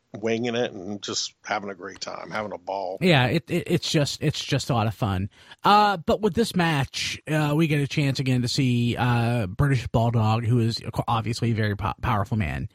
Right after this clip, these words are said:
Speaker 2: and, um, Mike Rotunda, uh, I R S. And, uh, what, what, do-, what did you think about the match?
Speaker 1: Uh, it was really good. It was a good match, told a good story. Uh, British Bulldog's another just completely phenomenal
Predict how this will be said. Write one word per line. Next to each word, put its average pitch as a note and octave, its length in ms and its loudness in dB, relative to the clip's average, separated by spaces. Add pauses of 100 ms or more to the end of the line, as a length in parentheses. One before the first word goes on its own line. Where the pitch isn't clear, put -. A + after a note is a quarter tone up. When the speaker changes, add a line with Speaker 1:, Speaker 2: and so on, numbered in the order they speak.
(220)
Speaker 2:
and, A#2+ 600 6
um, A#2+ 760 2
Mike C#3 220 4
Rotunda, A#2+ 500 2 (400)
uh, A2+ 260 2
I C3 160 4
R A2+ 200 4
S. - 400 -4 (240)
And, C#3+ 440 2
uh, C#3+ 80 0
what, F3 400 2
what, G#3 140 4
do-, A3 140 -4
what F#3+ 80 4
did A3+ 100 -2
you G#3 80 -2
think E3 160 2
about C3 180 2
the - 80 -2
match? C#2+ 480 -4 (400)
Speaker 1:
Uh, B2 240 8
it C#3 80 4
was E3 160 6
really E3+ 200 8
good. C#3+ 500 4
It - 160 -8
was A#2 360 -4 (220)
a A2+ 100 0 (180)
good C#3 240 4
match, C3+ 400 4
told A#2+ 180 -2
a A#2 60 -6
good A2+ 180 -4
story. A#2+ 580 0 (280)
Uh, G2+ 220 -2
British A#2 300 -2
Bulldog's A#2+ 580 2
another A2 420 2
just - 420 -2
completely A2 580 -6
phenomenal A2 800 -2